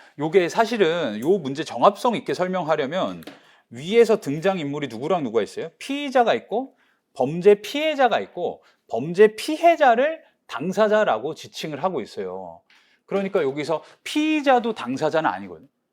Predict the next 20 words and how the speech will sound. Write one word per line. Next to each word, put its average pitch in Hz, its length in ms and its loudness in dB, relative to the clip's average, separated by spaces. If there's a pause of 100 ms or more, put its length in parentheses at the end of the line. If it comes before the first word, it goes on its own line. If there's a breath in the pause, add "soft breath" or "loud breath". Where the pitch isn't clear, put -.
(180)
그러니까 123 300 -8
당사자는 185 560 0
누구만 180 380 -2
얘기하는 107 280 -4
거예요? 107 220 -10
범죄 143 500 -4 (260 soft breath)
피해자만 240 1000 -2 (280 soft breath)
당사자라고 123 720 0
이야기를 113 300 -4
하고 165 160 -4
있는데 110 400 -6 (400 loud breath)
사실 214 560 -2
요 139 80 -2 (160)
문제 156 420 -2
기억 - 560 0
선지의 202 460 -2
승패는 208 840 -6 (280 loud breath)
제가 165 360 6
봤을 208 380 2
때는 151 480 -6